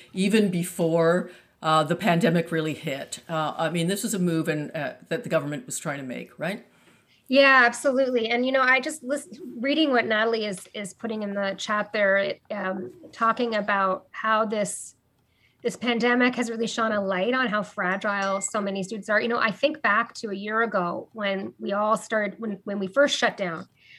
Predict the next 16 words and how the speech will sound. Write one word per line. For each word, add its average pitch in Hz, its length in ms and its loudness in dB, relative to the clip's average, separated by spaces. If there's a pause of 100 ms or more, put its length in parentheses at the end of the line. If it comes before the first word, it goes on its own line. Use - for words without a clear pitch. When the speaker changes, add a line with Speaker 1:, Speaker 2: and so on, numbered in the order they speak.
(180)
Speaker 2:
And 233 100 0
what 247 120 6
I 285 160 6
heard 302 280 4
more 240 260 4
than 277 120 6
anything 226 560 -2
from 185 500 -2 (220)
teachers 220 580 -2
and 196 180 -2
other 240 220 0
folks 233 240 -4
in 214 60 -4
the 196 40 -4
classroom 214 520 -2
was 202 320 -2